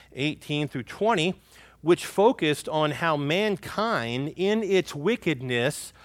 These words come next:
suppresses the truth of God. Now, even though man does this in a g-, as a general response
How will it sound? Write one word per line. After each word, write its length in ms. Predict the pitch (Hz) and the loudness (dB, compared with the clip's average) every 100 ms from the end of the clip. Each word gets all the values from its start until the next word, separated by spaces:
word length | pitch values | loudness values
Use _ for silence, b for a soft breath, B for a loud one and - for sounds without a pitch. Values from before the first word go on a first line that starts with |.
| B - | B -10
suppresses 1200 | - - - - 214 262 - 139 113 147 151 151 | -4 -4 -4 -4 2 2 2 -2 -2 -2 -4 -8
the 200 | 127 139 | -4 -4
truth 640 | - - 254 135 113 - - b b b b b _ - | -4 -4 0 0 -2 -8 -20 b b b b b _ -8
of 160 | 131 | -2
God. 420 | 135 139 123 92 - _ _ _ _ _ _ _ B B B - | 2 4 4 -2 -10 _ _ _ _ _ _ _ B B B 2
Now, 80 | 165 | 4
even 240 | 190 269 | 6 6
though 160 | 247 220 | 6 8
man 400 | 190 196 190 156 | 8 6 6 4
does 420 | 135 170 233 147 | 4 4 4 0
this 460 | 127 117 120 - - B - | 0 2 2 -4 -14 B -4
in 120 | 180 | 0
a 120 | 175 147 | 2 0
g-, 340 | 117 117 185 | -2 -6 2
as 160 | 175 170 | 4 6
a 80 | |
general 720 | 139 117 131 233 320 214 139 120 | 2 0 4 6 6 6 4 2
response 800 | 120 - - 120 143 170 - | 0 0 2 4 2 -2 -12